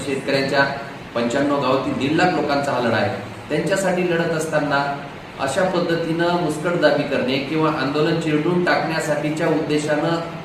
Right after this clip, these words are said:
असं, अ, अ, पोलिसाकडून दबाव आणणे हे उचित नाही आहे.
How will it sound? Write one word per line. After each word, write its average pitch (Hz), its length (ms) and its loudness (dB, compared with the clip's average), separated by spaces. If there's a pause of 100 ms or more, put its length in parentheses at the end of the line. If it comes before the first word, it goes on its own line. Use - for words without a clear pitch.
असं, 180 320 4 (500)
अ, 135 380 2 (360)
अ, 123 280 -2 (120)
पोलिसाकडून 156 560 0
दबाव 147 280 4
आणणे 147 200 0
हे 143 120 0
उचित 127 380 -2
नाही 107 120 0
आहे. 92 340 -6